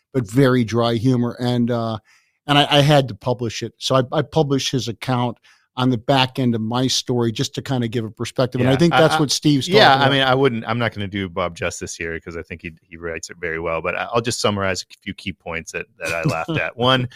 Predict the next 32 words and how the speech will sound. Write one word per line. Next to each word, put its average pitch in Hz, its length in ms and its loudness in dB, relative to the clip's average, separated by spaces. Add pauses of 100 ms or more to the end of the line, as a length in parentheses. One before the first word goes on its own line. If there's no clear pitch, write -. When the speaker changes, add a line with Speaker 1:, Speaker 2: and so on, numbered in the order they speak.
(680)
Speaker 2:
here 180 220 0
it 151 120 4
is 113 240 4
after 117 260 2
the 101 100 0
game. 95 460 -2
I'm, 107 420 -2 (160)
I'm 101 320 -8 (260)
chasing 160 400 -2
after, 101 680 2 (100)
uh, 90 320 -6
my 95 140 -4
good 113 260 -2
friend 98 240 -4
who's 90 160 -6
a - 40 -14
captain 131 380 0
in 117 40 0
the 101 160 0
Army 107 340 0 (340)
to 233 100 2
go - 160 6
get, 127 220 4
<laughs> 208 640 2
to, 160 100 2
to 151 180 -2
go 156 160 6
get 156 220 6
an 131 240 4
autograph 135 480 6
from 131 140 -2
a, 120 260 -2